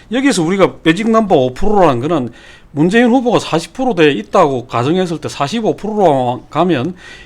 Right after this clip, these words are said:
이 등, 삼 등이 아무리 결집이 된다 하더라도 문 후보가 당선이 된다는 걸 그걸 해서 매직 넘버 오 프로라는 용어를 사용을 한다는 걸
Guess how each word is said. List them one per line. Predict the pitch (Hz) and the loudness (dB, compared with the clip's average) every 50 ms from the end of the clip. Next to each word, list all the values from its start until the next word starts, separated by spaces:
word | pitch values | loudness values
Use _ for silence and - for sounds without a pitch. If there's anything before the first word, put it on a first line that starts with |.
| - _ - | -20 _ -10
이 | 143 143 170 | -6 -2 2
등, | 190 240 269 | 4 4 4
삼 | 247 196 196 185 180 | 4 2 0 0 2
등이 | 165 190 196 190 190 190 185 226 269 - 262 285 349 339 226 226 196 | 2 2 2 2 0 0 -2 -6 -10 -14 -16 -12 -8 -4 -2 0 0
아무리 | 156 123 127 165 214 254 254 | 0 0 2 2 2 0 0
결집이 | 196 - 208 208 - 254 233 214 175 | 0 0 -2 0 0 -4 -4 -2 0
된다 | 180 185 190 202 196 180 160 | 0 0 0 2 0 0 0
하더라도 | 147 156 156 147 151 151 190 185 - 175 - - - _ _ | 0 0 0 0 0 0 -4 -6 -6 -10 -16 -20 -20 _ _
문 | - 160 156 185 | -2 2 2 2
후보가 | 208 214 208 175 151 139 127 123 135 - - 156 - - - - - - | 4 4 2 2 2 2 2 -2 -4 -4 -2 -2 -2 -2 -4 -10 -6 -2
당선이 | 147 196 202 196 185 151 120 | 0 0 0 0 0 -2 0
된다는 | 110 127 170 202 196 180 147 120 120 120 | 0 0 0 0 2 0 0 0 -2 -4
걸 | 120 135 120 113 113 - - - - - _ | -4 -6 -6 -8 -10 -14 -20 -20 -20 -20 _
그걸 | - 147 151 143 | -2 0 0 0
해서 | 131 175 185 - 196 143 120 - - - 147 - - - - | 0 -2 -2 0 -2 -2 -2 -4 -12 -20 -20 -20 -20 -16 -6
매직 | - 135 135 165 170 | -4 -2 0 2 2
넘버 | 180 180 185 156 | 2 2 2 2
오 | 139 117 117 | -2 -4 -4
프로라는 | 120 - 180 180 180 175 151 127 120 120 123 | -6 -6 -6 -2 0 0 0 0 -2 -4 -4
용어를 | 123 127 127 143 143 139 127 | -6 -4 -4 -4 -4 -4 -6
사용을 | - - 139 147 165 160 139 | -6 -6 -6 -4 -4 -4 -4
한다는 | 151 156 151 160 151 139 127 | -4 -4 -2 -2 -4 -4 -4
걸 | 120 117 113 | -6 -8 -10